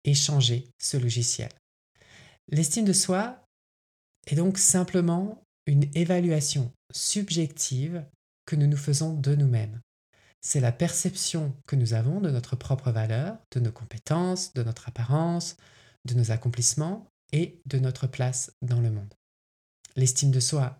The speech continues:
influence notre confiance en nous, notre attitude envers nous-mêmes et notre capacité à faire face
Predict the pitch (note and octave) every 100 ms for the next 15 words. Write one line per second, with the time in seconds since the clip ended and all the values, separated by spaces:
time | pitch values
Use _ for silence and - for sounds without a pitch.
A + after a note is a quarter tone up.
0 | - C#3 - C#3+ B2 A#2+ B2 - A#2+ C#3
1 | B2 A#2 A#2 A#2+ C3+ A3 D4 _ _ _
2 | - - - C3+ A#2+ C3+ B2+ B2+ C3 A#2
3 | A2 A#2 B2+ C#3+ F#3 G#3+ - _ _ _
4 | C#3+ C#3+ C#3+ D#3 D#3+ D#3 D3 - F3 D3
5 | C#3 - D3 -